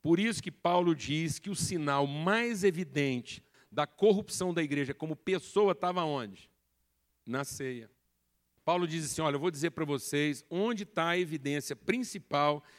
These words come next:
de que vocês foram corrompidos no seu entendimento." E ele tá falando isso com a igreja. Ele diz, "Sabe onde é que tá a prova de que vocês não tão entendendo a sua identidade e tão substituindo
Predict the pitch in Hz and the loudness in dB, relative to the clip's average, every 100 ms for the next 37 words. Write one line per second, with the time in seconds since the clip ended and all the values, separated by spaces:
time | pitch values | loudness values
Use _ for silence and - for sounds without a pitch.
0 | - _ 127 190 180 175 180 170 - 180 | -20 _ -10 -6 -2 0 2 2 2 -2
1 | 170 208 208 202 156 196 208 180 - 165 | 0 4 6 4 2 -4 -2 -2 -2 -4
2 | - 151 135 127 143 156 - - - 160 | -2 -4 -4 -2 -2 -4 -10 -16 -2 -2
3 | 202 - 180 185 - 196 185 156 135 123 | 0 -2 -4 -4 -2 0 4 4 2 -2
4 | 127 147 190 202 170 151 156 - 143 - | -8 -4 2 2 2 0 0 0 -4 2
5 | 165 151 113 104 - - - - 180 165 | 6 6 4 -8 -18 -20 -16 -12 -2 0
6 | 170 151 202 277 208 208 202 190 185 151 | 2 2 2 -2 -2 0 0 0 0 0
7 | 123 170 175 151 - 160 151 156 - 139 | 2 2 2 -2 -2 -2 -2 -4 -6 0
8 | 151 147 110 - - - 147 208 190 - | 2 2 0 -10 -18 -6 0 0 0 -2
9 | 262 233 - 208 180 165 175 151 113 | -2 -2 -2 -6 -2 2 2 2 -2